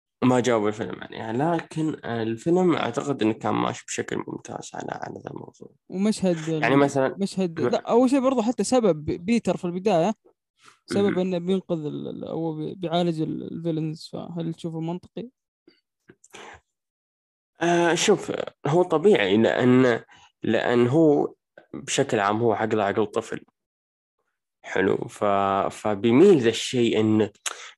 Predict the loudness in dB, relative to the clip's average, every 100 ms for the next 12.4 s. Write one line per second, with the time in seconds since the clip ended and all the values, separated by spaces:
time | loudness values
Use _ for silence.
0 | 0 0 4 2 2 0 0 2 2 2
1 | 2 2 0 -2 -2 0 2 4 2 0
2 | -10 -10 -8 -6 -6 -6 -18 -20 -20 -2
3 | 4 6 6 6 6 6 4 4 4 2
4 | 0 2 2 2 0 -4 -8 _ _ _
5 | _ _ _ _ _ _ _ _ _ _
6 | _ _ _ 0 4 6 6 4 6 4
7 | 6 4 4 4 2 4 4 4 2 0
8 | 0 -6 _ _ _ _ _ -6 -2 0
9 | 0 -2 -6 0 0 2 2 4 4 2
10 | 2 0 -2 -2 -6 -6 -6 -2 0 2
11 | 0 -2 -8 -20 -20 -4 2 2 2 0
12 | 0 0 -2